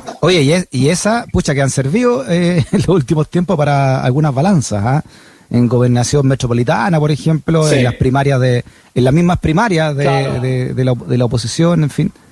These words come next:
Speaker 2: Sí.
Speaker 1: Ya. Oye, ¿cómo
Speaker 2: Exactamente.
Speaker 1: funciona?
Speaker 2: Ahí
Speaker 1: ¿Cómo?
Speaker 2: fue donde Orrego terminó ganándole.
Speaker 1: Claro, claro, claro. Ahí terminó ganando Orrego lejos, ¿no? Cristóbal, ¿cómo funciona esta plataforma de visualización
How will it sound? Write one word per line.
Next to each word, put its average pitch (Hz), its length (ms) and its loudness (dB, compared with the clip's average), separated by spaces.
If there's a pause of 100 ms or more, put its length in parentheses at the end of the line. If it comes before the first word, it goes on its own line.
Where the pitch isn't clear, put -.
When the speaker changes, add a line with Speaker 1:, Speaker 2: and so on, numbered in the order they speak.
(140)
Speaker 2:
Sí. - 140 -4 (1200)
Speaker 1:
Ya. 113 260 0 (500)
Oye, 220 320 0 (100)
¿cómo 311 200 2
Speaker 2:
Exactamente. - 120 0
Speaker 1:
funciona? 240 500 -2
Speaker 2:
Ahí 175 140 -4
Speaker 1:
¿Cómo? 233 180 2
Speaker 2:
fue - 80 -2
donde 165 280 -6
Orrego 170 340 -4
terminó 160 380 -2
ganándole. 156 800 -2
Speaker 1:
Claro, 127 360 0 (520)
claro, 95 320 -4 (160)
claro. 92 220 -2
Ahí 117 160 2
terminó 123 360 2
ganando 120 280 2
Orrego 117 280 0
lejos, 113 320 -2
¿no? 107 180 2 (600)
Cristóbal, 226 480 0
¿cómo 254 220 2
funciona 190 480 0
esta 135 200 -4
plataforma 135 600 0
de 127 120 0
visualización 123 960 0